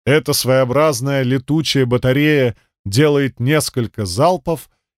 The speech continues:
и, подняв вокруг крейсера огромные султаны воды,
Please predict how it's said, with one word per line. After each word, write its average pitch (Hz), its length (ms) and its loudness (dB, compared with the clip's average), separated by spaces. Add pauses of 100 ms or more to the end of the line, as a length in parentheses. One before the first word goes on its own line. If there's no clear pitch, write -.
и, 214 120 0
подняв 147 540 0
вокруг 127 480 -4
крейсера 127 580 0
огромные 117 800 -2
султаны 113 600 -4
воды, 120 440 -2